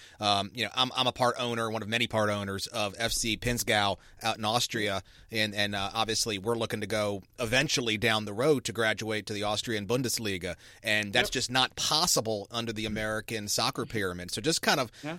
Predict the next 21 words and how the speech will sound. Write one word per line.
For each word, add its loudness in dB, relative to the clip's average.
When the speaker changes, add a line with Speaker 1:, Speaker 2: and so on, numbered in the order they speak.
Speaker 1:
you 4
know, 4
how 2
much 4
more 2
difficult 2
was 0
it, 2
because 0
we 0
don't 0
have -4
that 2
relegation -2
system -2
in -4
the -2
U 0
S 0
soccer -2
pyramid, -4